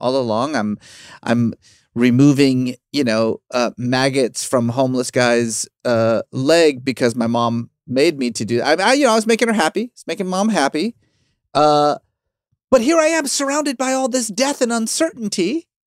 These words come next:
right? So many of us were in that, in that situation. We're reevaluating our lives, reevaluating the paths and journeys that we've taken. And i-,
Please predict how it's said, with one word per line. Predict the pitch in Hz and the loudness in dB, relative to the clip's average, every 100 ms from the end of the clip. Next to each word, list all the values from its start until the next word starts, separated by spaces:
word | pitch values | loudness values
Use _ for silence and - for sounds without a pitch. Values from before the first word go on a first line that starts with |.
| _ _ _ - | _ _ _ -8
right? | 214 | -6
So | - 240 | -2 0
many | 233 240 285 247 | 0 0 0 0
of | 196 | -2
us | 185 185 - - | -4 -4 -6 -8
were | 165 180 | -2 0
in | 185 | 0
that, | 185 180 - | -2 -4 -8
in | 170 | -6
that | 170 160 | -4 -4
situation. | - 180 165 202 262 196 190 | -6 -6 -4 -2 -2 -4 -2
We're | 147 147 | 0 2
reevaluating | 170 202 139 120 143 185 180 180 175 180 180 175 180 _ _ _ _ - | 2 2 2 0 0 0 0 0 -2 -6 -8 -10 -14 _ _ _ _ -2
our | 147 | 2
lives, | 147 139 160 190 151 | 2 2 2 0 -2
reevaluating | 120 143 131 104 123 147 156 151 147 147 | -4 -2 0 0 2 2 2 0 -2 -4
the | 131 | -8
paths | - 135 147 165 - | -8 -4 -4 -4 -6
and | 120 104 | -6 -6
journeys | 131 139 165 160 | -6 -4 -4 -6
that | 160 147 | -4 -4
we've | 160 160 | -6 -6
taken. | 170 160 165 165 165 - _ - - - _ _ _ - | -4 -4 -2 -6 -6 -12 _ -20 -20 -20 _ _ _ 0
And | 160 160 156 - _ _ _ | 2 2 -2 -12 _ _ _
i-, | 185 | 2